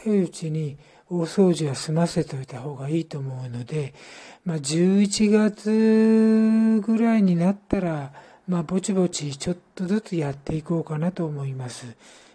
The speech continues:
皆さんも、えー、どうでしょうか。ご一緒にそういうスケジュールでやってみては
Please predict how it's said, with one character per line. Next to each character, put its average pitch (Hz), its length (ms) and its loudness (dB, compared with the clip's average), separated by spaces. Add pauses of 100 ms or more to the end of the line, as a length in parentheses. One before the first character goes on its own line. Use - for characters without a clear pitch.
(100)
皆 185 220 0
さ 185 220 -2
ん 131 120 -8
も、 123 300 -12
え 139 280 -6
ー、 - 20 -10
ど 151 140 0
う 156 60 0
で 139 80 -4
し 131 140 -6
ょ 120 160 -16
う - 20 -20
か。 - 160 -20 (760)
ご 175 160 0
一 170 60 4
緒 - 240 2
に 165 240 -2
そ 175 200 0
う 175 80 2
い 170 40 2
う 156 40 0
ス - 160 -10
ケ 170 100 -2
ジ 151 140 -2
ュ 151 80 -2
ー 143 60 -8
ル 143 240 -8
で 165 80 -6
や 139 100 -2
っ 139 40 -10
て - 200 -8
み 170 120 -4
て 139 160 -12
は 120 240 -12